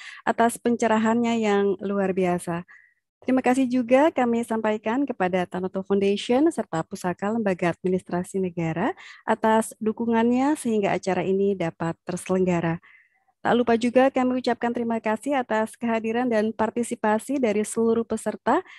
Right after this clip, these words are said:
yang sudah sangat luar biasa mengikuti acara ini, baik melalui kanal Zoom maupun kanal YouTube Lembaga Administrasi Negara. Kami informasikan bahwa untuk e-sertifikat akan diberikan kepada peserta yang telah mengisi formulir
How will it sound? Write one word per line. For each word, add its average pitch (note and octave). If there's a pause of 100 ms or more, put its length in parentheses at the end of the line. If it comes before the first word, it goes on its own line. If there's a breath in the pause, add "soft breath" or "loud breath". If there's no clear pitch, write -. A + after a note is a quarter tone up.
(220 loud breath)
yang C4
sudah B3
sangat B3
luar A#3+
biasa A#3
mengikuti B3+
acara A3+
ini, A3
baik G#3
melalui G3+
kanal F#3
Zoom G#3+
maupun G3
kanal F3
YouTube F#3+ (240 loud breath)
Lembaga F#3+
Administrasi F#3
Negara. E3+ (880 soft breath)
Kami C4+
informasikan C#4+
bahwa B3+
untuk C4
e-sertifikat A#3+
akan G#3
diberikan G3+
kepada F#3
peserta A#3
yang A3+
telah A3+
mengisi B3+
formulir C4